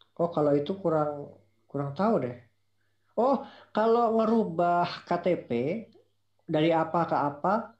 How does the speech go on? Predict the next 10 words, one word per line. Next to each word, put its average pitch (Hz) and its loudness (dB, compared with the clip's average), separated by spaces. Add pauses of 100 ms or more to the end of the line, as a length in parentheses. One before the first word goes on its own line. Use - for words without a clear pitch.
(280)
itu 254 0
setahu 180 0
saya 190 2
ada 160 0
temen 170 -2
yang 151 -2
dulu 147 -2
pernah 139 0
ngerubah 135 -2
juga. 135 -2